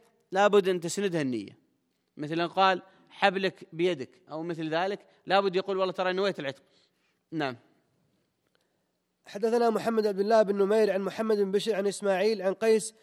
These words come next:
Speaker 2: عن أبي هريرة رضي الله عنه أنه لما أقبل يريد الإسلام ومعه غلامه، ظل كل واحد منهما من صاحبه، فأقبل بعد ذلك وأبو هريرة جالس مع النبي صلى الله عليه وسلم، فقال النبي صلى الله عليه وسلم: "يا أبا هريرة، هذا غلامك قد أتاك".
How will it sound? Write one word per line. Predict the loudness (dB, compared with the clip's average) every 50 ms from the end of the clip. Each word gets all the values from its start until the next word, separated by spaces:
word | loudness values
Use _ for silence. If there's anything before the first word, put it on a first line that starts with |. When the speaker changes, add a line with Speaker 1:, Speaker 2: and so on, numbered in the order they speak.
| _ _ _ _ -12
Speaker 2:
عن | -8 -6
أبي | -2 0 2 2
هريرة | 2 2 2
رضي | 2 2 2
الله | 2 2 2 2 2 2
عنه | 2 2 2 2 2
أنه | 0 2 0 0 2
لما | 0 0 0 0 0 0
أقبل | -2 -4 -4 -4 0 2
يريد | 2 2 2 0
الإسلام | -4 -6 -6 -4 -2 0 0 0 0 -2
ومعه | -4 -4 -2 0 0 2
غلامه، | 2 2 2 2 4 4 4 4 2 0 -4 -8 _ _ _ _ _ -8
ظل | -4 -2 -2 0 0 -2
كل | -2 -2 0 2
واحد | 4 4 4 2 0 -2 -4 -4
منهما | -4 -2 0 0 2 2 2 2
من | 2 2 0
صاحبه، | 0 0 -2 -2 -2 -4 -6 -6 -8 -10 _ _ _ _ _ _ _
فأقبل | -4 -2 -2 -2 -2 -2 0 0
بعد | 0 0 0
ذلك | 2 2 2 2 2 0 0
وأبو | 0 0 0 0 2 2
هريرة | 2 2 2 2
جالس | 0 2 2 0 0 -2
مع | -4 -4 -2 -2
النبي | -2 -2 -2 -2 -4 -2 -2 -2
صلى | -2 -2 -4 -4
الله | -2 -2 0 0 0 0
عليه | 0 0 0
وسلم، | 0 0 -2 -4 -2 -4 -4 -6 -8 _ _ _ _ _ _ _
فقال | -14 -8 -4 0 0 2
النبي | 2 2 0 0 0 0 0 0
صلى | 0 0 -2
الله | -2 0 2 2
عليه | 2 2 2 2 0
وسلم: | 0 0 -2 -2 -2 -2 -4 -4 -6 _ _ _ _ _
"يا | 2 4 4 4
أبا | 4 4 4
هريرة، | 4 4 2 2 2 2 2 2
هذا | 0 0 0 0 2 2 2
غلامك | 2 2 2 2 2 2 2 0 -2
قد | -4 -6 -6 -4
أتاك". | -4 -4 -2 -2 -2 -2 -4 -8